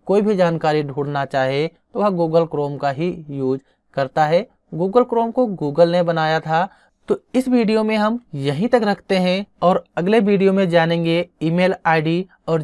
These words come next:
Gmail आईडी क्या होती हैं, ईमेल आईडी और Gmail आईडी में क्या अंतर है। अगर आप लोगों को हमारा यह वीडियो पसंद आया हो तो वीडियो को लाइक करना।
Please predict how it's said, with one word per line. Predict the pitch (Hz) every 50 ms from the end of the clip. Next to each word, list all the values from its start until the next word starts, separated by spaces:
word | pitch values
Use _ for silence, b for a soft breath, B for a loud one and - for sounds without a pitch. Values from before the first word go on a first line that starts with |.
| 147 143
Gmail | 147 156 156 156 165 175 175 - _ -
आईडी | 143 143 139 139 156 151
क्या | 135 - - 170 180
होती | 170 170 165 160 - 165 165 156
हैं, | 156 160 170 175 - _ _ _ -
ईमेल | 160 160 175 196 202 202
आईडी | 196 196 185 202 208 -
और | - - 165 160 147
Gmail | 143 147 156 156 156 165 170 170 _ -
आईडी | 143 143 143 147 147 147
में | 147 147 151 165 175 - _ _ _ _ _ -
क्या | 175 170 175 - -
अंतर | 139 139 131 - 135 127
है। | 127 127 127 117 b b b b b b _
अगर | 175 208 226
आप | 226 233 233 226
लोगों | 220 220 233 233 226
को | 202 233 233
हमारा | 202 208 170 156 147 151 156
यह | 156 165 165
वीडियो | 147 147 147 147 151 165 170
पसंद | 165 - 147 - - 185 196 202 196
आया | 190 185 185 185
हो | 180 180 180 185
तो | 180 185 165
वीडियो | 147 143 143 139 143 147 151
को | - 160 156
लाइक | 147 131 123 131 139 165 185 180
करना। | - 170 156 165 160 165 170 190